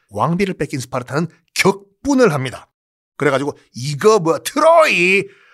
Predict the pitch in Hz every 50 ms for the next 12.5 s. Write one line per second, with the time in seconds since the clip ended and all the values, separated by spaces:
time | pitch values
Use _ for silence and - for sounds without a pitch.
0 | _ _ - - - - 320 370 359 359 359 359 339 262 226 220 220 240 247 254
1 | 214 - - _ _ _ _ _ _ _ _ _ _ - - - 110 - - -
2 | 104 104 - - - - 107 - _ _ _ _ - 226 269 262 - - - 320
3 | 311 285 220 - - _ _ _ _ _ _ _ _ - 156 135 120 113 110 -
4 | 175 131 - - _ _ _ _ _ _ _ _ _ _ _ - 139 185 202 226
5 | 247 214 185 - - 131 - - - - 269 254 - 208 185 170 170 160 139 135
6 | - 147 - - 117 - 135 139 131 - 120 - 131 131 - 208 160 147 - 156
7 | 135 127 127 120 107 104 113 110 123 123 113 95 - - - 110 - - 90 90
8 | 87 165 185 - _ _ _ _ _ _ _ _ _ _ _ _ - - 147 160
9 | 160 220 220 220 202 196 196 220 214 175 131 98 - _ _ _ _ _ _ _
10 | _ _ - - 135 139 - - 214 160 165 151 - 185 170 160 160 156 151 165
11 | 160 160 147 95 90 98 104 123 147 208 247 262 247 240 190 147 120 98 95 90
12 | - - 90 127 156 117 80 69 -